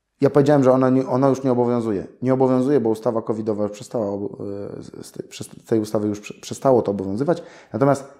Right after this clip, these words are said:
te zapisy zostały wprowadzone do postępowania o zatwierdzenie układu i postępowanie o zatwierdzenie układu już nie wygląda tak, jak wyglądało w dwa tysiące szesnastym roku, tylko wygląda tak naprawdę tak, jak uproszczone postępowanie restrukturyzacyjne.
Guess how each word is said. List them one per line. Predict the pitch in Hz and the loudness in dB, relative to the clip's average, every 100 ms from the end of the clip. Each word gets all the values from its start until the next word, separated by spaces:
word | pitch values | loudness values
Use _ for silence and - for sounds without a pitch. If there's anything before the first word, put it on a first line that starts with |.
| _ | _
te | 165 175 | 4 6
zapisy | 160 151 175 175 151 | 4 2 -4 -4 -2
zostały | 127 127 139 120 - | -2 0 0 0 -4
wprowadzone | - - 170 151 143 147 | -16 -2 2 4 4 2
do | 127 | 0
postępowania | 123 127 127 120 117 | -4 -6 -4 -2 -2
o | 110 | -2
zatwierdzenie | 110 - 104 104 98 | -6 -8 -6 -4 -4
układu | - 151 160 139 | 0 2 4 4
i | |
postępowanie | 131 123 131 135 | 2 -4 -2 0
o | 123 | 0
zatwierdzenie | 117 - 131 113 123 | -2 -4 -4 -2 -2
układu | 107 127 123 | -2 0 0
już | 120 120 | 0 0
nie | 127 | 0
wygląda | 120 131 113 | 4 4 4
tak, | 110 107 | 2 0
jak | 104 | -4
wyglądało | 104 104 101 | -2 0 0
w | 95 | 0
dwa | 92 | -6
tysiące | 107 113 | -10 -12
szesnastym | 117 127 147 143 139 | -10 -8 -6 -4 -2
roku, | 135 131 127 - - - - | -2 -2 -6 -8 -20 -16 -6
tylko | 135 139 | 0 2
wygląda | 127 131 127 | 2 2 2
tak | 123 | 2
naprawdę | 127 120 120 | -2 -2 -2
tak, | 110 127 | -2 -4
jak | 120 | -6
uproszczone | - - 117 120 117 | -8 -8 -8 -2 -4
postępowanie | 110 - 101 107 107 | -4 -10 -6 -2 -2
restrukturyzacyjne. | 101 101 101 104 101 101 92 87 - | -4 -8 -8 -4 -4 -4 -6 -6 -10